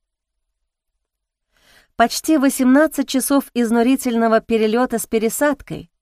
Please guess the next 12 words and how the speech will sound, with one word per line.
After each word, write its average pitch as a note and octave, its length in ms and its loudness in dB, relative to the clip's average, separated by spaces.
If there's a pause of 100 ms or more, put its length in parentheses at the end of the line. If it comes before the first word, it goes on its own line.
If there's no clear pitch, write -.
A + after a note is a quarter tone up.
(720)
И, A#3 80 0
наконец, B3 560 2
искажённый A#3+ 720 0
динамиками A3+ 640 0
голос A#3 400 -2
пилота B3 420 0
поздравил A3+ 560 2
пассажиров A3 600 -2
с - 80 -12
прибытием A3+ 640 -2
в - 40 -10
Сакраменто. B3 760 -4